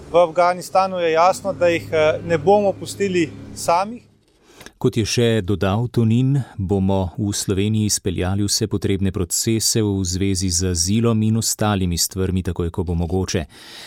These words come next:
Speaker 2: Natančnih informacij o slovenskih sodelavcih v Afganistanu zaradi varnostnih razlogov sicer ni želel razkriti.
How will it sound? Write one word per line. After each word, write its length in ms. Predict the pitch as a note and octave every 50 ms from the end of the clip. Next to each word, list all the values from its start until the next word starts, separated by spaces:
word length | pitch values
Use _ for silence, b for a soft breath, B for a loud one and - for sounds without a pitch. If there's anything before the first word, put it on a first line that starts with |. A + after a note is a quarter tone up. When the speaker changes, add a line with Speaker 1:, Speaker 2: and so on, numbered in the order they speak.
| B B B
Speaker 2:
Natančnih 480 | A#2+ G#2 C3+ C3+ C#3 C3 - C3+ G#2+
informacij 680 | B2+ A#2 G2 A2 G#2+ G2 G2+ G2+ G#2+ A2 - - A#2 G2+
o 80 | F#2+ F2+
slovenskih 640 | - - G2+ F#2 F#2+ G2+ G#2 - - - G#2 - -
sodelavcih 680 | - A2+ F#2+ F#2+ F#2 F#2 F#2+ G2 - - A2+ G#2 -
v 80 | A2 G#2
Afganistanu 920 | F#2+ F2+ F2+ G2 F#2+ G2 G#2+ A2+ G#2+ - - - A2 G#2+ G#2 A2+ A#2+ A#2
zaradi 380 | A2+ G2 G2 G2 F#2+ F2 D#2+ E2+
varnostnih 600 | D2+ E2+ E2+ E2+ E2 F2 F2 - - G2 F2 -
razlogov 440 | - F2 D#2+ F2+ G2 G2+ F#2 G2+ F#2+
sicer 400 | - - - - - G#2 F#2+ F#2
ni 160 | F#2+ G#2+ G#2+
želel 380 | F2+ G2 F#2+ F#2 F#2 F#2+ F#2 F#2
razkriti. 640 | F#2 - - - - A#2 A2+ A#2 - - F#2 D2